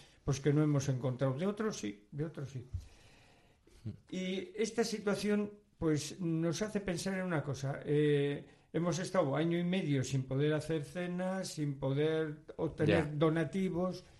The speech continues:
Speaker 1: y claro, hace falta recursos financieros para mover todas esas actividades.
Speaker 2: Claro.
Speaker 1: ¿Eh? Ha-, hace falta. Y por ello, con el libro este,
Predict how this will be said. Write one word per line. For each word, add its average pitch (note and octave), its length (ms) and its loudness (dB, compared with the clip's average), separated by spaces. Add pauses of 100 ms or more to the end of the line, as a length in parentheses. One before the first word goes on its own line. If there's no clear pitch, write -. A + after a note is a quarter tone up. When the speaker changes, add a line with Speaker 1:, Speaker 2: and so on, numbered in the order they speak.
(580)
Speaker 1:
y C3+ 160 -2
claro, F3 420 -4
hace E3+ 180 -6
falta F3+ 280 -4
recursos D#3+ 500 -4
financieros D3 580 -2
para C#3 460 -2
mover D3 460 -2
todas C#3+ 460 2
esas C#3+ 160 -4
actividades. C#3 920 -2
Speaker 2:
Claro. F#2 300 2
Speaker 1:
¿Eh? F3+ 140 -4 (720)
Ha-, D3 100 -2 (120)
hace D3+ 160 -4
falta. F3+ 400 -6 (380)
Y E3 140 2
por E3+ 260 2
ello, G3+ 480 2 (380)
con C#3+ 220 4
el C#3+ 120 4
libro G3 340 4
este, F#3+ 480 -2